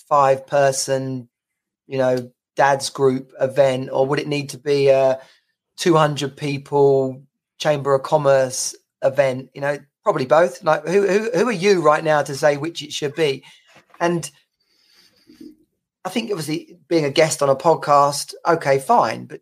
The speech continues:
it's, again, what's it like to actually find a podcast agency and be the one that goes there and meets those people and meets that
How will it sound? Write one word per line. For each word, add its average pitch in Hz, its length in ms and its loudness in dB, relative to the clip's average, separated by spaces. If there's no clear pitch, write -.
it's, - 220 -20
again, 151 380 0
what's - 200 -8
it 208 120 -8
like 170 240 2
to 160 120 -2
actually 143 520 -4
find 170 560 0
a - 60 -20
podcast 151 680 -2
agency 143 600 -4
and 131 180 -6
be 151 160 -8
the 139 120 -4
one 139 140 2
that 135 180 -10
goes 143 480 2
there 131 380 6
and 127 100 -6
meets 139 240 -8
those 139 200 2
people 135 380 -10
and 131 100 -4
meets 143 240 -6
that 139 300 -4